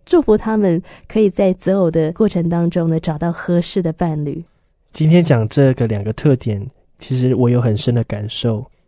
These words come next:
Speaker 2: 因为我还记得我受洗那一天，上帝告诉我说，“不要再舔你的伤口了。”你猫不是受伤的时候会舔伤口吗？我以前就觉得我是一个负面啊，或者就是很喜欢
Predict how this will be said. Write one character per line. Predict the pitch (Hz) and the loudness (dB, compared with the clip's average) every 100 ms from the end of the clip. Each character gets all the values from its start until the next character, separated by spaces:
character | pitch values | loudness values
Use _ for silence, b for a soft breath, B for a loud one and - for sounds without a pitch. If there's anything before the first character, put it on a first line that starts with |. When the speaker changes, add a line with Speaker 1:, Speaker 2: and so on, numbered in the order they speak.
| - | -2
Speaker 2:
因 | 135 | 4
为 | 151 | 6
我 | 123 | 4
还 | 110 127 | 2 -2
记 | - | 0
得 | 127 | 2
我 | 107 101 | 2 0
受 | 139 120 | 2 2
洗 | - | 0
那 | 104 107 | -6 -6
一 | |
天， | 110 117 | -4 -4
上 | 117 117 | -2 -2
帝 | 117 | -2
告 | 117 110 | -2 -4
诉 | - 113 | -2 -4
我 | - | -4
说 | - 107 101 - _ _ | -6 -6 -6 -8 _ _
，“不 | - | -2
要 | 113 131 | 2 2
再 | 117 123 110 104 | 2 0 0 -4
舔 | - 110 | -4 -2
你 | 107 104 | 0 -2
的 | 98 | -4
伤 | - 98 95 | -4 -6 -6
口 | - - | -10 -12
了。” | 120 127 _ _ _ _ | -14 -18 _ _ _ _
你 | 120 | -4
猫 | 117 123 127 | 0 2 2
不 | 110 | 0
是 | 123 | -2
受 | - 113 | 2 2
伤 | 117 | 2
的 | 101 | -2
时 | - | -2
候 | 104 | -2
会 | 113 | -2
舔 | - 98 | -4 -8
伤 | - 98 101 | -8 -8 -6
口 | - | -10
吗？ | - - 139 | -12 -14 -4
我 | 123 | 2
以 | 135 | 2
前 | 123 110 | 2 -4
就 | 113 | -2
觉 | 110 101 | -2 -2
得 | |
我 | 95 - | -4 -6
是 | - | -6
一 | 107 | -6
个 | 95 92 _ | -6 -12 _
负 | - 135 | -2 0
面 | 110 113 101 | 2 0 0
啊， | 92 90 | -4 -6
或 | 107 104 | -6 -6
者 | 92 | -6
就 | 104 104 | -6 -6
是 | 107 107 98 92 - | -4 -4 -6 -8 -12
很 | - 113 | -4 -2
喜 | 120 104 | 0 -2
欢 | 107 104 110 | -2 -2 -4